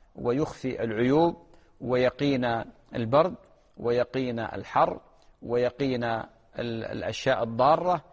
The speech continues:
هذه نعمة من نعم الله سبحانه وتعالى على عباده، هداهم الله جل وعلا إلى أن يتخذوا هذا اللباس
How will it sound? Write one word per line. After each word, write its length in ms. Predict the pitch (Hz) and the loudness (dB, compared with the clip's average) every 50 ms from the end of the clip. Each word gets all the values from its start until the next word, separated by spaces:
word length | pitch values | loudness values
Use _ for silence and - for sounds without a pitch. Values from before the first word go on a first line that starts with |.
| _ _ _ _ | _ _ _ _
هذه 200 | - 113 95 110 | -18 -12 -8 -6
نعمة 340 | 127 165 190 165 147 139 127 | -4 -4 -4 -4 -2 -4 -2
من 180 | 123 123 120 | -2 -4 -4
نعم 260 | 120 123 107 117 120 117 | -4 -2 -2 -2 -4 -2
الله 260 | 113 113 113 107 104 | -2 -2 -2 -2 -2
سبحانه 460 | 101 - 117 107 - 123 123 120 113 | -4 -6 -8 -6 -4 -4 -4 -2 -2
وتعالى 440 | 110 104 - 113 113 131 139 131 120 | -4 -4 -4 -2 0 2 2 2 2
على 220 | 101 101 110 110 | 0 2 0 0
عباده، 500 | 101 95 110 113 139 156 170 175 190 160 - - _ _ _ _ _ | -2 -2 0 0 2 2 2 2 -2 -8 -8 -16 _ _ _ _ _
هداهم 540 | - 117 117 120 151 160 151 127 127 127 127 | -4 -2 0 2 4 2 2 2 -2 -2 -2
الله 360 | 120 123 127 135 127 113 117 | -2 0 2 2 2 2 0
جل 300 | 120 113 117 113 113 117 | -4 -2 -2 -2 0 2
وعلا 460 | 120 127 143 143 147 160 165 175 180 - - _ _ _ _ _ _ - | 2 4 4 4 4 2 2 2 -2 -4 -10 _ _ _ _ _ _ -4
إلى 200 | 135 131 135 117 | 0 0 2 2
أن 80 | 131 131 | 0 0
يتخذوا 640 | 131 131 123 - - 151 139 - 131 127 120 117 110 | 0 -2 -2 0 0 0 0 0 -2 -2 -2 -2 0
هذا 220 | 117 123 120 120 | 0 -2 0 0
اللباس 560 | 123 113 113 117 110 127 135 139 143 139 - | 0 0 0 2 4 4 4 4 4 0 -6